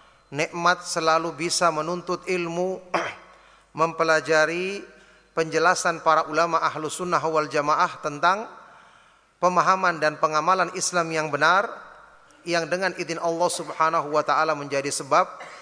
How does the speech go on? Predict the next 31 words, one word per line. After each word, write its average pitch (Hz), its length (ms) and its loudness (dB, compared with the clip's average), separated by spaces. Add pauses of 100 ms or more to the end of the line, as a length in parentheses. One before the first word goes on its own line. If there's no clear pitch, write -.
(240)
kita 156 260 0
senantiasa 147 720 -2
berpegang 143 480 -4
teguh 147 320 -6
dengan 156 400 -2
agama 143 400 0
yang 131 240 -4
mulia 135 320 -2
ini. 120 240 -8 (880)
Barakallahu 190 480 4
fikum. 190 320 -2 (300)
<clears throat> - 280 -20
Alhamdulillah, 180 840 2
di 147 100 -8
malam 160 240 2
hari 156 300 2
ini, 170 340 -6 (720)
di 147 160 -6
masjid 175 400 -2
yang 160 240 -2
mubarak 165 480 4
ini, 160 160 -6
kita 135 480 0 (1200)
bersyukur 196 480 -2
kepada 170 240 2
Allah 175 300 0
Subhanahu 156 640 0
wa 147 80 2
taala 151 340 2
yang 143 320 -2
mempertemukan 160 720 -2